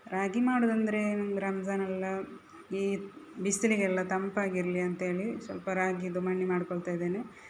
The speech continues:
ರಾಗಿದು ಮಣ್ಣಿ ಮಾಡಿ ಇಡ್ತಾ ಇದ್ದೇನೆ. ಮತ್ತು ನಾನು ಇದಕ್ಕೆ ತೆಂಗಿನಕಾಯಿದ್ದು ಬೆಲ್ಲ ಹಾಕ್ಕೊಂಡು, ಹಾಲು ಮಾಡಿಕೊಂಡು,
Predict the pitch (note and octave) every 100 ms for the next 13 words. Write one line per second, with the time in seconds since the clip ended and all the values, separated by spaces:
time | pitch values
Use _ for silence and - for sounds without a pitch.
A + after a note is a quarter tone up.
0 | - - G3+ G3+ G3 G3 G3 G3+ G3+ G3
1 | F#3+ F3+ A3 G#3 F#3+ F#3 F#3+ F#3 G#3+ G#3+
2 | A3 G#3+ G#3 G#3+ G#3+ G#3+ G#3 G#3 G#3 G3
3 | G#3 G3+ G3 F3+ G3 G3 - - - -
4 | - - B3+ F#3 G#3 G#3+ G#3 G3 - F#3
5 | F3+ A3+ B3 - G3 G#3 G#3 F#3+ F3+ F3+
6 | F#3 F3+